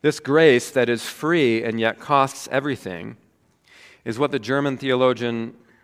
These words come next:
Dietrich Bonhoeffer called costly grace.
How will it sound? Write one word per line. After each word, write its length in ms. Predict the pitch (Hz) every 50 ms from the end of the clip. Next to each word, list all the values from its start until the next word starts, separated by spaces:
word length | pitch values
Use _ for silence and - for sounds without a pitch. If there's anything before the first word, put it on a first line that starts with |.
| _ _ _ _ _ _ _ _ _ _ _ _ _ _
Dietrich 320 | - 123 120 - 107 - -
Bonhoeffer 480 | 120 120 123 123 127 120 107 120 107
called 300 | - - 107 101 95 -
costly 520 | - - - 139 139 143 139 - - 127 110
grace. 540 | 95 101 98 87 92 - - - - -